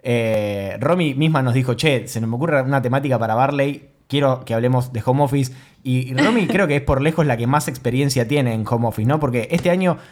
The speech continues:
Speaker 1: si bien el año anterior y este año dos mil veinte, dos mil veintiuno estuvimos todos un poco sometidos al home office, vos venías de antes, ¿no? Vos siempre trabajaste home office un poco.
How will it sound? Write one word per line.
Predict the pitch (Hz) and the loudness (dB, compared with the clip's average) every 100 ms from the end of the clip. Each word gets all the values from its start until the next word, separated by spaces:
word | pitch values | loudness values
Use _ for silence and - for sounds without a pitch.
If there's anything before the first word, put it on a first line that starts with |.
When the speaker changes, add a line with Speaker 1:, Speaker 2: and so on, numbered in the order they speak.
| - | -8
Speaker 1:
si | 123 | 0
bien | 143 160 | 2 2
el | 135 | 2
año | 139 156 | 2 2
anterior | 139 120 143 151 | 2 2 2 0
y | 123 | 2
este | 127 127 | 0 2
año | 131 135 123 | 2 2 0
dos | 107 | 0
mil | 123 | 0
veinte, | 127 123 120 | 2 0 2
dos | 113 | 0
mil | 120 | 2
veintiuno | 123 107 120 127 | 0 0 0 0
estuvimos | 127 117 123 - | 0 0 -2 0
todos | 139 120 | 2 2
un | 120 | 0
poco | 127 120 | 0 0
sometidos | 113 110 110 127 | -2 -2 -2 -2
al | 120 110 | 0 0
home | 156 135 | 0 0
office, | 135 151 - - _ | 0 -2 -6 -20 _
vos | - 151 | -2 0
venías | 165 160 147 | 2 2 2
de | 135 | 2
antes, | 180 123 113 | 2 0 0
¿no? | 151 226 - | 0 -2 -6
Vos | 120 127 | -6 0
siempre | 180 165 | 0 0
trabajaste | 135 123 123 127 127 | 2 2 2 0 0
home | 139 | 2
office | 131 117 110 - | 0 0 -4 -4
un | 123 | -2
poco. | 123 113 107 | 0 -2 -6